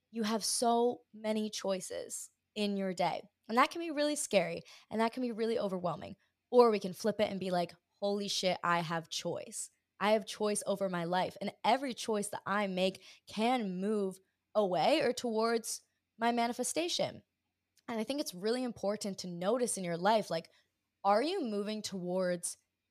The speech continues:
the things that you want in life? Like, are you moving towards joy and play and,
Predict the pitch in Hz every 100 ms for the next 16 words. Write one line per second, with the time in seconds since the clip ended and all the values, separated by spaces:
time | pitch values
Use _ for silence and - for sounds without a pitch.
0 | _ 185 - 180 185 180 - 180 165 165
1 | 165 180 214 214 269 302 - _ _ -
2 | 214 226 285 277 240 226 220 - 180 180
3 | 196 180 156 - 190 180 170 151 160 -
4 | - - 196 180 - 196 208 196 175 165
5 | 160 - - - - 208 190 185